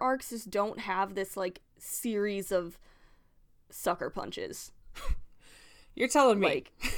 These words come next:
Speaker 1: yeah. So, uh, yeah, so I just, I just feel like one is just so complete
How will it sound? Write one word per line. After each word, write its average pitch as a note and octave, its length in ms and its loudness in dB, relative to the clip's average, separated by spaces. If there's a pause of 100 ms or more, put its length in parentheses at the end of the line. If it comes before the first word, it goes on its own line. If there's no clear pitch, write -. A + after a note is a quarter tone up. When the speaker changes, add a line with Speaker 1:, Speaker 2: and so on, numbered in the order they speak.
(1120)
Speaker 1:
yeah. A3 320 2 (680)
So, F3 280 0
uh, A2 240 -4 (580)
yeah, B3+ 240 2
so A#3+ 160 -4
I C4+ 60 2
just, D4+ 200 -4
I C4+ 60 2
just D4 180 -4
feel E4 140 0
like D#4 180 -2 (1700)
one C#4+ 360 4
is D#4+ 120 2
just D4 220 0
so A3+ 220 2
complete G3 920 -6